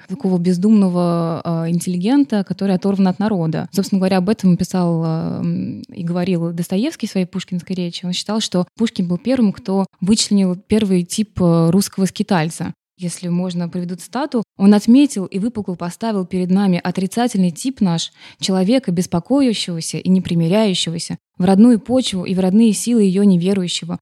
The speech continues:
Россию и себя самого», то есть своё же общество, свой же интеллигентный слой, возникший над родной почвой нашей,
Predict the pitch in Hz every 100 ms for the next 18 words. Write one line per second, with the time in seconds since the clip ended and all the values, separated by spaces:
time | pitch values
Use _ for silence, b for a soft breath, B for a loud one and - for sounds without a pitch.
0 | - 180 180 233 240 190 180 - 175 196
1 | 214 175 165 170 294 - - 190 180 196
2 | 208 190 175 185 - 170 - 170 196 185
3 | 170 170 180 180 185 170 190 - 202 185
4 | - - 196 220 202 190 180 190 202 170
5 | 190 185 175 180 302 -